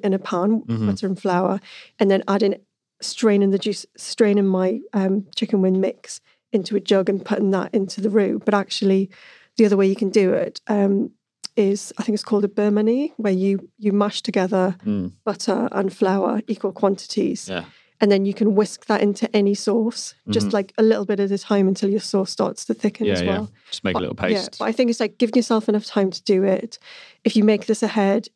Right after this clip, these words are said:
Speaker 1: if you're, you know, fat phobic, <laughs> um, and there's too much fat comes to the surface, put it in the fridge for a day. You can take some of
Speaker 2: You
Speaker 1: that
Speaker 2: can
Speaker 1: fat
Speaker 2: literally just
Speaker 1: off.
Speaker 2: cut it, like, yeah, yeah,
Speaker 1: But
Speaker 2: split
Speaker 1: I
Speaker 2: it
Speaker 1: would
Speaker 2: off.
Speaker 1: leave a little bit of fat in there 'cause
Speaker 2: Yeah.
Speaker 1: I think it's got that lovely
Speaker 2: Richness
Speaker 1: flavour.
Speaker 2: and, yeah.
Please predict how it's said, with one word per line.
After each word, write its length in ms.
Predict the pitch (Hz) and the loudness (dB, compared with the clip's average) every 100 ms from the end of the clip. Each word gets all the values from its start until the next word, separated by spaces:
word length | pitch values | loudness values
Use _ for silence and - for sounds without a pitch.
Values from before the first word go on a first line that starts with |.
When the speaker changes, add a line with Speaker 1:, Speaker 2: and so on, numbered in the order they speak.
| _ | _
Speaker 1:
if 200 | 220 - | -14 0
you're, 340 | 208 190 190 - | 2 2 0 0
you 100 | 208 | 0
know, 260 | 190 220 - _ - | 0 0 -6 _ -4
fat 220 | 196 - | -4 -4
phobic, 600 | - 196 196 196 214 - - - | 0 2 2 0 0 -6 -18 -8
<laughs> 200 | - 220 | -2 2
um, 220 | 226 196 190 - _ | 2 2 -2 -14 _
and 100 | 208 | -2
there's 100 | 202 | -2
too 200 | - 208 | 2 0
much 160 | 196 - | 0 -2
fat 240 | 208 - | -6 -2
comes 220 | - 196 - | -2 0 -2
to 60 | |
the 80 | 208 | -4
surface, 420 | - 196 185 202 | 0 0 0 -8
put 180 | - 208 | -2 0
it 40 | |
in 40 | 208 | 0
the 60 | |
fridge 260 | 196 202 190 | 0 -2 -2
for 120 | - | -2
a 20 | |
day. 180 | 202 196 | 0 2
You 60 | 202 | 2
can 140 | 208 | 0
take 240 | 202 208 202 | -2 -4 0
some 120 | 202 | 0
of 60 | 185 | 0
Speaker 2:
You 60 | |
Speaker 1:
that 80 | 190 | -2
Speaker 2:
can 0 | |
Speaker 1:
fat 100 | 95 | -4
Speaker 2:
literally 140 | - | -4
just 100 | 202 | -4
Speaker 1:
off. 60 | 214 | -4
Speaker 2:
cut 240 | 104 95 | -6 -8
it, 120 | 87 - | -8 -4
like, 120 | 87 | -2
yeah, 100 | 87 | -2
yeah, 100 | 87 | -4
Speaker 1:
But 60 | 90 | -4
Speaker 2:
split 140 | - | -2
Speaker 1:
I 40 | 233 | 0
Speaker 2:
it 60 | |
Speaker 1:
would 120 | 247 240 | 2 0
Speaker 2:
off. 40 | |
Speaker 1:
leave 240 | 226 226 214 | 0 0 2
a 60 | |
little 200 | 214 214 | 0 0
bit 140 | 196 208 | -2 -4
of 60 | |
fat 240 | - 190 - | 0 0 2
in 160 | 196 | 2
there 180 | 185 170 | 2 0
'cause 60 | 196 | -4
Speaker 2:
Yeah. 100 | 233 | -4
Speaker 1:
I 100 | 196 | -4
think 160 | 180 196 | -2 -6
it's 120 | - | -4
got 120 | - | -2
that 140 | 175 190 | -2 0
lovely 180 | 208 | 0
Speaker 2:
Richness 380 | 214 - 180 190 | -2 -2 -2 -2
Speaker 1:
flavour. 160 | 185 185 | -2 0
Speaker 2:
and, 180 | 87 85 | 0 0
yeah. 220 | 185 | 0